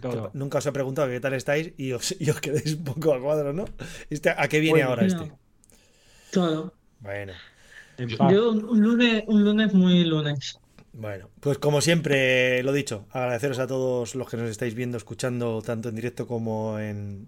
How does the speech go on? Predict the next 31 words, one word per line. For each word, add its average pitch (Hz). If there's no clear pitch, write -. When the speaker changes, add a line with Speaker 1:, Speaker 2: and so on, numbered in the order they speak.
Speaker 2:
en 113
las 104
plataformas 117
de 101
podcast. 196
Y, 143
y, 120
y 127
un 139
saludo 156
a 170
todos 147
los 143
que 147
ya 139
estáis, 135
eh, 120
comentando 123
desde 123
hace 120
un 113
buen 117
rato 117
por 113
aquí, 180
a 107
los 104
chicos 117
de, 113
de 120
Twitch, 202